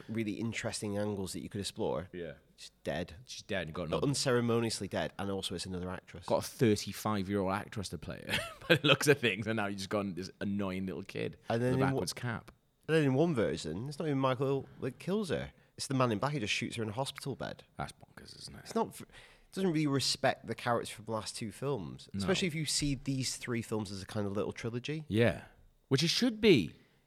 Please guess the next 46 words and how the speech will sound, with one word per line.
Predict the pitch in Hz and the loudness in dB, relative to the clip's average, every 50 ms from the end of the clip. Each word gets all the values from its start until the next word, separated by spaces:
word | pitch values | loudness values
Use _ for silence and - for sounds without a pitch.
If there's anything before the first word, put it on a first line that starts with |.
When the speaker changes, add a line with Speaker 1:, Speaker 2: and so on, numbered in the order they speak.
| _ _ _ _ - | _ _ _ _ 4
Speaker 2:
It | 220 262 - - | 4 4 4 2
ended | - 233 262 277 285 269 | 2 2 2 2 2 2
on, | 262 233 214 - | 2 0 0 2
the | 180 | 2
last | 190 214 247 277 269 - | 2 4 4 4 2 2
one | 262 - | 0 2
ended | - 196 180 170 | 2 2 2 2
on | 175 160 | 2 0
a | 156 | 0
cliffhanger. | - - 226 262 262 - 277 294 302 285 240 127 80 - - - - _ _ _ _ _ _ _ _ _ - - | -2 -2 -4 -6 -6 -6 -6 -6 -4 -2 -2 -2 -2 -4 -10 -16 -20 _ _ _ _ _ _ _ _ _ -14 -12
Speaker 1:
So | 92 - - 117 | -8 -6 -4 -4
I | 117 | -4
thought | 110 - 170 156 | 0 2 4 4
it | 127 | 4
was | 104 - | 2 0
very | - - 117 110 104 95 | 0 0 2 4 4 2
weird | 85 80 92 95 95 90 82 | 2 2 2 2 2 0 0
to | - - | -4 -6
get | - 92 - | -6 -6 -4
rid | - 85 80 | -4 -4 -6
of, | 82 78 - - - | -6 -8 -8 -10 -10
um, | - 85 80 73 76 73 - - | -8 -8 -8 -8 -10 -12 -12 -10
Daniel | - 87 82 73 69 | -8 -6 -6 -6 -8
Harris, | 73 90 85 78 73 73 80 - - 87 | -8 -8 -6 -6 -6 -8 -8 -10 -10 -10
Speaker 2:
Mm. | 85 82 78 76 | -10 -10 -8 -6
Speaker 1:
who | 90 87 82 80 73 - - - - | -4 -4 -4 -6 -8 -12 -16 -18 -18
I | - | -12
thought | - 85 69 - | -8 -8 -8 -8
was | - - | -8 -6
great. | - 95 87 78 71 65 60 - - _ _ _ _ - | -4 -2 -2 0 -2 -4 -6 -10 -14 _ _ _ _ -2
Speaker 2:
Did | 120 117 107 | 0 2 4
you | 127 131 120 | 4 4 4
hear | 123 131 131 | 6 4 4
about | 120 123 90 | 4 4 4
all | - 120 | 2 2
the | 117 117 | 0 0
stuff | - - 113 - | 0 -2 -2 0
that | - 110 | 0 -2
was | 104 85 71 101 98 | -2 -2 -4 -6 -4
going | 98 113 107 110 117 | 0 0 2 2 2
on | 135 151 | 2 2
with | 139 95 | 0 0
Daniel | - 78 69 65 62 | -2 -2 -4 -6 -8
Harris | 65 67 57 50 - - - | -10 -10 -12 -10 -10 -10 -10
and | 69 57 | -12 -12
that? | 52 50 - | -16 -18 -16